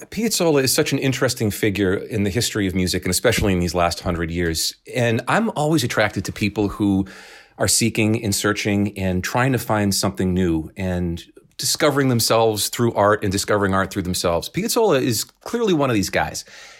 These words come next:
He, as you said, he fused different types of music together. So he came from a, a more traditional background in Argentina in a more traditional form, in, in tango as it was. But that wasn't what he was all about. That wasn't where he was going. And his career and his life, I think, was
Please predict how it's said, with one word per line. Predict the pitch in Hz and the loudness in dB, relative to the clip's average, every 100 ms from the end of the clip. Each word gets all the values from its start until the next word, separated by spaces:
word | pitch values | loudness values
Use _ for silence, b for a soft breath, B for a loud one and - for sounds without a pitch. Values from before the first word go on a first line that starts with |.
| B | B
He, | - 165 160 139 | -6 -4 -2 0
as | 127 | 0
you | 160 | 0
said, | 143 104 85 | 2 2 0
he | 117 | -6
fused | 104 135 135 127 | -6 -4 -4 -4
different | 131 135 | -4 -4
types | 127 123 - | -2 -2 -2
of | 107 | -2
music | 113 98 | -2 -4
together. | - 87 82 76 | -6 -4 -4 -4
So | - | -6
he | 120 | -8
came | - 190 190 | -4 0 0
from | 160 139 127 B B B | 0 0 -2 B B B
a, | - 110 107 | 0 0 0
a | 117 - | -6 -4
more | 135 147 | -2 0
traditional | 151 156 156 143 | 2 0 0 2
background | 131 147 117 98 | 2 2 0 0
in | 98 | 0
Argentina | 98 98 90 135 120 90 101 | 0 -2 -4 -2 0 -2 -2
in | 104 | -2
a | 107 | 0
more | 120 | -2
traditional | - 131 123 135 | -2 -4 -2 -2
form, | 160 175 87 | 0 -2 -2
in, | 90 | -2
in | 107 | -4
tango | 101 127 120 120 113 | -4 -2 0 2 2
as | 110 113 | 0 -2
it | 107 | 0
was. | 110 110 78 - B B B - | 0 0 -2 -10 B B B -2
But | 135 | 0
that | 151 143 | 0 2
wasn't | 165 214 247 | 2 2 0
what | 175 160 | -2 -4
he | - 165 | -4 -2
was | 147 139 | 0 0
all | - 127 | 0 0
about. | 123 117 107 98 | 0 2 2 2
That | 104 | 2
wasn't | 131 139 131 | 2 0 -2
where | 127 | -4
he | 113 113 | -4 -4
was | 101 - | -6 -2
going. | 92 101 90 92 | 0 0 0 -2
And | 101 - | -2 -4
his | - 175 - | -4 -2 -2
career | - 139 135 | -4 -2 -2
and | 117 | -2
his | 98 | -2
life, | 98 117 107 | 0 0 0
I | 82 | -4
think, | - 90 | -4 -4
was | 90 85 | -2 -2